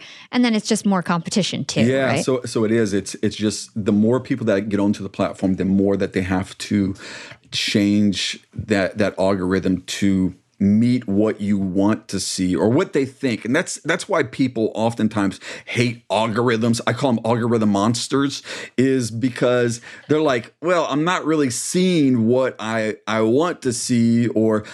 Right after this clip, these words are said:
Speaker 2: I'm posting." A lot of the, most of the times the people that complain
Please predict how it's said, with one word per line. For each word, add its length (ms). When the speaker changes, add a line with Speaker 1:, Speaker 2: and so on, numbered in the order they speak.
Speaker 2:
I'm 260
posting." 480
A 40
lot 180
of 80
the, 320
most 240
of 80
the 60
times 160
the 80
people 320
that 180
complain 640